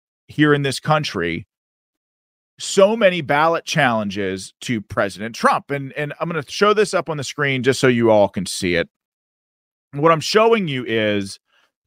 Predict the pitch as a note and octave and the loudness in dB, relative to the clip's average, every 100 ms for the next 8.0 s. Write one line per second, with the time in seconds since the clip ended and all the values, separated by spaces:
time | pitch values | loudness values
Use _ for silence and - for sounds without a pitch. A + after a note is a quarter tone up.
0 | - C#3+ C#3 A#2+ - - C3 - A#2 A#2 | 2 4 4 0 -6 2 2 2 2 4
1 | G#2+ - _ _ _ _ _ - - F3 | 2 0 _ _ _ _ _ -16 0 2
2 | E3+ - - - _ _ C#3 D#3 - - | 2 -2 -10 -14 _ _ -2 -2 -2 2
3 | D3 B2+ - - B2+ B2 A#2 A#2+ A2 C3+ | 2 2 -2 0 0 4 4 4 2 0
4 | A#2 G#2+ G#2 - F#2 D2+ - A#2 B2+ B3+ | 0 -2 -8 -8 -10 -10 -12 -12 2 4
5 | B3+ - - _ _ _ _ _ _ _ | 4 0 -6 _ _ _ _ _ _ _
6 | _ E3+ F#3 - D#3 A#3 C4+ G#3 - F#3+ | _ -2 -2 -2 2 4 2 0 0 2
7 | F#3+ - D3 C#3+ C#3+ C3 - C3+ B2 | 2 2 0 2 0 -4 -2 -2 -2